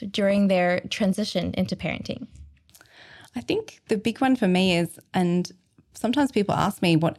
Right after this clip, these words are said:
Speaker 2: age group do you work with?" And I always say, "I work from conception."
Speaker 1: Okay.
Speaker 2: Um, and actually, I just watched a beautiful documentary last week called In Utero, which is actually bringing to life how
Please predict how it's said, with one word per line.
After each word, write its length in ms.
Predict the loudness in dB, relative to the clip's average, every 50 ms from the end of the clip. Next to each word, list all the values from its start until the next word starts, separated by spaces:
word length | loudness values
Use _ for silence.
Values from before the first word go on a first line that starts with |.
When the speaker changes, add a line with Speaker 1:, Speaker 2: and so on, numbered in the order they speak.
| -2
Speaker 2:
age 260 | 0 0 0 0 -2
group 240 | -4 -4 -4 -4 -4
do 100 | -4 -2
you 80 | -2 0
work 280 | 2 2 0 0 -2
with?" 200 | -6 -6 -6 -4
And 80 | -2 0
I 120 | 0 0
always 240 | 2 2 0 0 0
say, 320 | 0 2 2 2 2 -2 -4 _ -6
"I 120 | -2 -2
work 240 | 0 0 -2 -4 -4
from 220 | -2 -2 0 0 0
conception." 800 | 0 0 0 0 0 -2 -4 -4 -4 -6 -4 -4 -4 -2 -4 -4 -4 -6 -14 -8 -6
Speaker 1:
Okay. 280 | -6 -2 -2 -2 -2 -2 -4 -2
Speaker 2:
Um, 480 | 0 2 4 4 4 4 4 2 2 0 -2
and 400 | 0 2 4 4 4 4 4 2 2 0
actually, 260 | -2 -2 0 2 0
I 60 | 2
just 200 | 2 0 -2 -4
watched 200 | -6 -6 -4 -6
a 40 | -4
beautiful 380 | 0 2 2 2 2 0 0
documentary 540 | 0 0 -2 -2 0 2 2 2 2 2 0
last 260 | 2 2 2 0 0
week 200 | 0 -2 -2 -2
called 280 | -2 -2 0 0 0 0
In 180 | 0 0 2 2
Utero, 540 | 2 2 0 0 0 0 0 2 2 0
which 300 | 0 0 0 -2 -2 0
is 160 | 0 0 2 0
actually 640 | -2 -2 -4 -6 -4 0 2 2 2 4 2 2
bringing 420 | 0 0 0 0 0 2 2 0 0
to 140 | -2 -2 -2
life 640 | 0 2 2 2 2 2 0 0 -4 -10 -20 -20 -20 -20 -20 -20 -20 _ _ -10
how 520 | -4 -2 0 2 2 4 4 2 2 0